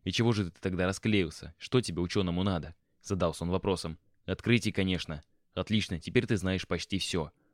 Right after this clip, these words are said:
Вот они, открытия. Только одно «но». Людям они ни к чему». Помучившись ещё, решил плыть по воле судьбы. «В конце концов, я не один такой. Нас четверо, ещё неизвестно, что с Лэмилами»,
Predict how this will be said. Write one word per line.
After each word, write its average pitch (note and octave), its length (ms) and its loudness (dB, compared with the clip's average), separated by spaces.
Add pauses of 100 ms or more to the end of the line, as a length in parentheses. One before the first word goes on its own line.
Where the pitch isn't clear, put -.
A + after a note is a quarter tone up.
(140)
Вот A#2 220 4
они, F2+ 160 -2
открытия. F2 560 -4 (260)
Только G2 300 4
одно G#2 200 4
«но». F#2 260 2 (120)
Людям G2 300 4
они E2 160 0
ни F2 100 0
к - 60 -6
чему». F#2+ 380 -2 (540)
Помучившись A2+ 560 2
ещё, A#2+ 340 0 (200)
решил C3+ 300 2
плыть G#2 260 2
по F2+ 100 2
воле E2+ 200 4
судьбы. E2+ 440 -2 (380)
«В - 60 -18
конце F#2+ 300 0
концов, F#2+ 380 0
я F#2+ 100 2
не G2 100 4
один G2+ 280 2
такой. D#2 380 -4 (320)
Нас G#2 260 2
четверо, F#2 540 2 (240)
ещё - 180 0
неизвестно, G2 400 2
что G2 260 0
с - 100 -6
Лэмилами», D#2+ 580 0